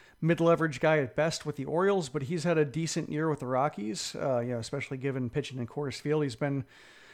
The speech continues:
uh, having a decent year. So the White Sox look at somebody like him and say, like, "Yeah, he's, he's been succeeding in a tough place." And you put him in the, uh,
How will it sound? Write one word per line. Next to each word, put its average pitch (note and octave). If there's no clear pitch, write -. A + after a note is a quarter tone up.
uh, C#3
having D3+
a D3+
decent D#3
year. F3+
So F3+
the D3
White F3
Sox E3+
look E3
at D#3
somebody E3
like C#3+
him F3+
and D3
say, D#3
like, D3+
"Yeah, D4+
he's, A3+
he's B3
been G3
succeeding D3+
in C#3+
a C3
tough D3
place." D#3
And C3+
you C#3+
put D#3
him D3+
in D3
the, C#3
uh, A#2